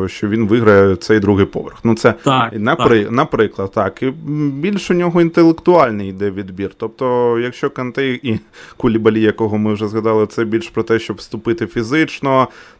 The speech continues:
Speaker 1: так, зачепитися, там, просто встромити ту ногу і відгризти, е, ногу супернику разом із тим. Так, це до Канте, це до Кулібалі, а в Жоржиньо це більш про м'який інтелектуальний відбір, е, він читає більше епізоди, він так, е,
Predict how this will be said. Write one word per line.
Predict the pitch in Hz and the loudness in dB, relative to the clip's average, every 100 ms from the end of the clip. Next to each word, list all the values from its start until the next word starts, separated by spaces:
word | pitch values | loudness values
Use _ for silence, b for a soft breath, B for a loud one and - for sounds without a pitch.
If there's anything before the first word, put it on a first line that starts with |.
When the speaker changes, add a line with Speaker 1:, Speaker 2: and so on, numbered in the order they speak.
| - | 2
Speaker 1:
так, | 120 120 - | 4 4 0
зачепитися, | 110 110 - 107 - 143 120 113 123 | -6 -6 -6 -8 -4 -2 -2 -4 -4
там, | 117 113 107 | -2 -2 -2
просто | 110 110 117 | -2 -2 -4
встромити | - - 120 120 117 113 | -8 -2 -2 0 -2 -2
ту | 110 110 | -2 -2
ногу | 117 135 110 107 | 0 0 0 0
і | 107 | 0
відгризти, | 104 104 107 117 - 110 101 B B B | 0 -2 0 -2 0 0 0 B B B
е, | 101 98 | -4 -2
ногу | 104 110 104 | 0 0 -2
супернику | - - 143 123 113 117 | -6 0 0 0 -2 0
разом | 104 104 104 | 0 -2 -4
із | 101 | -4
тим. | - 107 98 | -4 -4 -4
Так, | 98 107 90 - | -2 -2 -2 -6
це | - 143 | -4 -2
до | 123 | -2
Канте, | - 113 165 160 | -4 -4 -2 -2
це | - 131 | -2 -4
до | 117 | -2
Кулібалі, | 117 117 113 131 170 170 - | -2 -2 0 0 0 -2 0
а | 131 135 135 131 | 2 4 4 4
в | 123 123 117 | 2 -4 -8
Жоржиньо | 120 143 190 190 170 | -2 -2 -2 -4 -6
це | - 165 | -4 -6
більш | 165 165 - | -4 -6 -8
про | - 160 | -8 -6
м'який | 151 160 160 185 175 | -4 -6 -6 -4 -2
інтелектуальний | 139 151 151 147 165 160 147 143 | -2 -4 -6 -4 -2 0 0 -4
відбір, | 143 147 165 165 B B B 120 | -8 -4 0 0 B B B -4
е, | 117 113 | 0 0
він | 120 143 | 0 -2
читає | 131 - 180 143 104 | -4 -4 2 4 2
більше | 95 98 - 104 | 0 -6 -4 -4
епізоди, | 98 107 107 98 98 | -4 -4 -2 -2 -4
він | 95 113 113 104 | 0 2 4 2
так, | 117 - - | 0 0 0
е, | 107 101 101 | 2 4 2